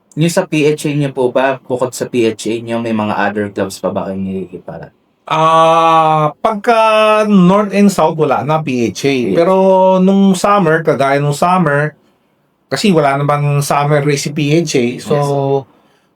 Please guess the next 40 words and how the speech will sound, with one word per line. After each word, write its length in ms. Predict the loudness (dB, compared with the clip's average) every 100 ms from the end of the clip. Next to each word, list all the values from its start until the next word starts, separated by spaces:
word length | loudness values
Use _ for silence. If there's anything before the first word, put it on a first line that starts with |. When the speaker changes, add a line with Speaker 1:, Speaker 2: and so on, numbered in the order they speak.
| -10
Speaker 2:
naglaro 420 | -2 0 2 2
ako 80 | 2
ng 140 | 0 0
N 180 | 0 0
H 220 | -2 -4
P 200 | 0 0
C 200 | 0 -2
at 120 | -2
saka 280 | -2 -2 -2
ng 560 | 0 0 0 0 -2 -4
B 160 | -2
B 120 | -2 -4
C 320 | -4 -6 -6
M. 220 | -8 -12 -10
Speaker 1:
Okay. 320 | -10 -10 -18 _ _
So, 160 | -4
every, 400 | -2 0 0 -2 0 -4
every 280 | -2 -2 0
summer, 400 | -2 -2 -2 -2
sir, 400 | -2 -2 -2 -4 _ -10
nasa 320 | -4 -4 -2
mga 240 | -4 -4
small 400 | -4 -4 -4 -4
club 240 | -4 -8 -8
kayo, 160 | -8
sir, 160 | -6 -6
nagtitipad? 720 | -6 -8 -14 -18 _ -20 -10
Speaker 2:
Ah, 280 | -2 0 0
baka 280 | 0 -2 0
this 160 | -2
coming 360 | 0 0 2 2
summer, 520 | 2 0 0 0 0
pahinga 320 | -2 -2 0
muna 320 | 0 0 0 -2
kami 200 | -2 -2
kasi 200 | -2 -2
sabi 320 | 0 0 -4
nung 160 | -6
tao 320 | -2 0 0 0
ko, 160 | 0